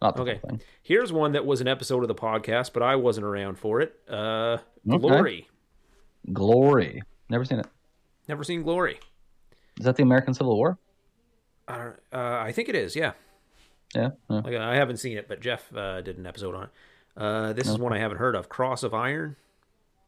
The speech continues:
Speaker 1: Yeah, ditto. No idea.
Speaker 2: Oh, man. We're getting down to the, I think they saved a bunch of the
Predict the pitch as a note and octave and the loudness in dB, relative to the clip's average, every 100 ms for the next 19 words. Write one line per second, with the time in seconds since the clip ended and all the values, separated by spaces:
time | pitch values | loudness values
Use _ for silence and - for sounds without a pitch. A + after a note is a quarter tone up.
0 | _ - F#2 F#2+ F2+ - F2+ F#2 - - | _ -4 -2 -2 -4 -2 0 0 -4 -4
1 | G2 G2 G2+ - _ _ _ _ _ _ | -2 0 -2 -4 _ _ _ _ _ _
2 | A#2+ A#1+ C#2 G#2 G2 - _ _ - - | -16 -14 -10 -10 -10 -14 _ _ -16 -12
3 | G#2 G#2+ G#2 F#2 - _ _ _ _ _ | -10 -10 -8 -10 -12 _ _ _ _ _
4 | _ _ - C#3 C3+ A2+ C#3 A#2+ A2+ A#2 | _ _ -8 -6 -4 0 0 0 -2 -6
5 | A2 G2+ | -6 -6